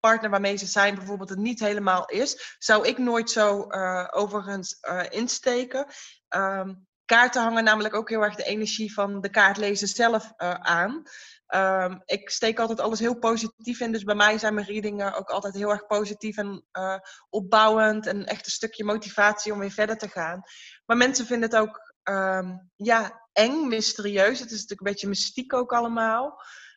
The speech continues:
Ik heb wel eens een afzegging gehad, ehm, de eerste en de enige ook gelukkig, met, ehm, ja, een mailtje daarin van, eh, ja, mensen zijn toch wel een beetje bang voor voodoo-achtige dingen en wordt me heel erg afgeraden. Dus bij deze wil ik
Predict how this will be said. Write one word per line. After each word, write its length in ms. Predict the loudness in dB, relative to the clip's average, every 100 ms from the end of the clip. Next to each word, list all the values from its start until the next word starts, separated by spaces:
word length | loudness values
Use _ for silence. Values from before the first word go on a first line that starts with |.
| _
Ik 160 | -2 0
heb 120 | 6
wel 120 | 6
eens 120 | 6
een 100 | 2
afzegging 540 | 2 2 4 0 0 -2
gehad, 540 | 2 4 4 0 -10 -6
ehm, 540 | -2 0 0 -2 -6 -14 -18 -20
de 260 | -6 -2 -2
eerste 380 | 0 -2 -2 -2
en 80 | 0
de 120 | 2
enige 380 | 2 0 -2 -4
ook 220 | -4 -8
gelukkig, 460 | -8 -8 -8 -8
met, 320 | -2 -2 -4 _
ehm, 460 | 0 2 0 -2 -10 -16 _ _ _ _ _ _ _ _ -20 -12
ja, 220 | 2 4 6
een 160 | 6
mailtje 420 | 4 2 0 -2
daarin 340 | 4 4 2 -4
van, 300 | -4 -4 -2
eh, 240 | -2 -2 -4 -16 -16 2
ja, 240 | 6 6
mensen 320 | 4 0 0
zijn 400 | 2 2 2 -4
toch 200 | -4 -4
wel 260 | 4 4 4
een 80 | 4
beetje 280 | 2 2 2
bang 260 | 2 2
voor 140 | -6 -6
voodoo-achtige 760 | -4 0 4 4 2 -8 -6
dingen 280 | -4 0 2
en 160 | 2 0
wordt 200 | -4 -2
me 100 | 0
heel 180 | 4
erg 100 | 4
afgeraden. 640 | 2 -4 -2 2 4 4 0
Dus 120 | -2
bij 120 | 0
deze 280 | 2 2 0
wil 120 | -2
ik 240 | -2 -4